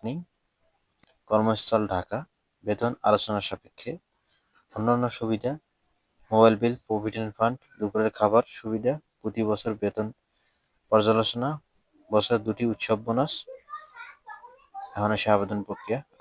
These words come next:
আবেদন করতে হবে আরএফএল এর অফিসিয়াল ওয়েবসাইটে।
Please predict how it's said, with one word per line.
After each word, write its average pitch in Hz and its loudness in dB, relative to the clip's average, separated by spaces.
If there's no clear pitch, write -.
আবেদন 113 4
করতে - 0
হবে 120 0
আরএফএল 107 6
এর 110 4
অফিসিয়াল 101 -2
ওয়েবসাইটে। 104 2